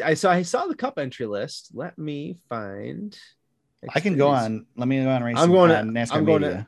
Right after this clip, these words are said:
Speaker 1: to, yeah, I'm going to J Ski right now too to see.
Speaker 2: If it's
Speaker 1: Um,
Speaker 2: not on nascar Media, it doesn't exist. So
Speaker 1: There we go. I've got it on, uh,
Speaker 2: Got it.
Speaker 1: I've got it on Racing, uh, excuse me, on J Ski.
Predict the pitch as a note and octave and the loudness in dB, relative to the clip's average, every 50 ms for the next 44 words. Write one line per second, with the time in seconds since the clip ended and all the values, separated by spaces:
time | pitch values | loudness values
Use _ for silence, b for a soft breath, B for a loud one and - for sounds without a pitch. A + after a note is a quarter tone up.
0 | _ - B2 C3+ C#3+ C#3+ D#3+ E3+ F3 E3 C#3 B2 B2+ B2+ B2+ A#2+ - - A#2 A2 | _ -10 -6 -4 -4 -2 0 2 2 2 2 2 0 -2 -2 -4 -6 -6 -4 -2
1 | A2+ A2+ G2+ A#2 A#2 A2+ A2 - - A2 G#2 G#2+ G#2+ - - A2+ A2+ A2 A2 G#2+ | -2 -2 -2 -4 -6 -6 -6 -8 -8 -8 -8 -10 -12 -12 -8 -6 -6 -6 -6 -8
2 | - _ _ _ _ _ _ _ _ _ _ - - - A#2 G#2+ G#2 - A#2+ A#2+ | -10 _ _ _ _ _ _ _ _ _ _ -10 -6 -4 -4 -4 -4 -4 -4 -4
3 | B2 B2 A#2 A2 A2+ A#2 A2 - - A2+ G2+ G2+ G#2+ G#2+ G#2 G2 F#2+ F2+ E2+ F#2+ | -2 -2 -2 -2 -2 -2 -2 -4 -6 -6 -6 -4 -4 -4 -4 -6 -6 -6 -6 -6
4 | F#2+ F#2 F2+ E2+ E2 D#2+ - F2 F2 D#2+ D2 D2+ - - - - E2 D2+ D#2+ F2 | -8 -8 -8 -10 -12 -12 -12 -12 -10 -10 -10 -12 -12 -12 -12 -12 -10 -10 -6 -2
5 | G#2+ E3+ E3+ C3 B2 A#2 A#2+ A#2 B2 B2 A#2 A#2 A2+ A2 A2 G#2+ G#2+ G#2+ G#2+ G#2 | 2 2 4 4 4 6 6 6 6 6 4 2 0 0 -2 -2 -4 -6 -6 -6
6 | G#2 G2+ G2+ G2+ G#2 G#2 G2+ G#2 A2 A2+ A#2+ A#2 A2 G#2 G#2 G#2 G2+ F#2 - - | -6 -6 -6 -6 -6 -6 -6 -6 -6 -4 -4 -4 -4 -4 -4 -6 -8 -8 -8 -8
7 | G#2 A2 G#2+ - - G#2+ G#2 G#2 G#2 G2+ G#2 A2 G#2+ G#2+ - - B2 A2 G#2+ G2+ | -6 -6 -6 -8 -10 -10 -10 -10 -6 -4 -2 -2 -2 -2 -2 -4 -4 -4 -4 -4
8 | G#2+ G2+ G#2 G#2 - - G#2 G2 B | -2 -2 -2 -4 -4 -6 -8 -10 B